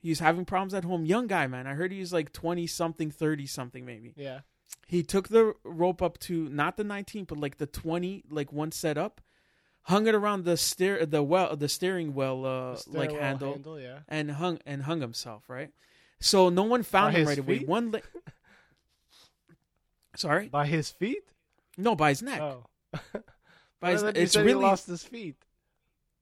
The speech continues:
Speaker 1: He's a fucking ghost. He's fucking floating, bro.
Speaker 2: Oh,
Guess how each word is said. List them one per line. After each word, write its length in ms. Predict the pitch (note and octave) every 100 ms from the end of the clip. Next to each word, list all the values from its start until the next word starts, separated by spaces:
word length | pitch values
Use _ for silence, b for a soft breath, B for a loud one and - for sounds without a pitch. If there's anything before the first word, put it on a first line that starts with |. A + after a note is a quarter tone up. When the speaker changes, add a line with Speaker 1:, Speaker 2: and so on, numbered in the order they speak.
| _ _ _ _ _ _ _
Speaker 1:
He's 220 | - F3 D#3+
a 60 |
fucking 480 | D3 A3+ G#3+ G3 D#3+
ghost. 460 | E3+ B3 D3 - -
He's 260 | D3 -
fucking 340 | - G3 F#3 D#3+
floating, 540 | - E3+ C4 A3 B2+
bro. 200 | A#2+ C3+
Speaker 2:
Oh, 300 | D3 C#3 B2+